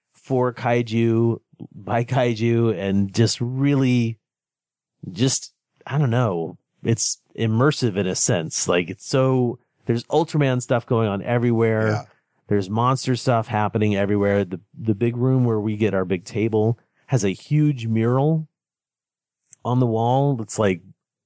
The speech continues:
Speaker 1: nothing but Ultraman monsters. And I think they're fighting Ultraman.
Speaker 2: Yep.
Speaker 1: But yeah, ah, so fun. I love that place. And when we were there,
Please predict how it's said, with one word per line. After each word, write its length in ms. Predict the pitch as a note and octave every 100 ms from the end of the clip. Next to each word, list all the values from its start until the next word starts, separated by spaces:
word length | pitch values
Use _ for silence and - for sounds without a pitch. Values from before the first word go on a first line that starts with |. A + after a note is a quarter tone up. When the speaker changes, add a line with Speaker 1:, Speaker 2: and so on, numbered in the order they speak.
| _ _ _ -
Speaker 1:
nothing 400 | G#2+ B2+ C#3 C3
but 200 | B2+ - _
Ultraman 600 | A#2 A#2 - B2 B2 A#2+
monsters. 840 | A#2 A2 G#2 A#2+ A#2+ A#2+ - - - _ _ _
And 280 | - G2+ G2+
I 80 | G2
think 300 | - B2 -
they're 180 | - A2
fighting 400 | - G#2 A2 G2+
Ultraman. 600 | F#2+ F#2 E2 C2+ D#2 D2+ -
Speaker 2:
Yep. 240 | F2+ E2 - _
Speaker 1:
But 140 | G2 E2+
yeah, 380 | G2 E2+ E2 -
ah, 300 | A#2+ F2+ -
so 320 | - - C3 A#2
fun. 340 | - G2 E2
I 60 | D#2+
love 200 | F2+ F2
that 140 | E2+
place. 460 | - D2+ - - - _ _ _ _ _ _ _ _ _ _ _ _ _ _ _ _ _ _
And 480 | B2 D3+ A2+ G2
when 180 | G2 A2
we 140 | A2 B2+
were 100 | A2
there, 400 | E2+ D#2 D2+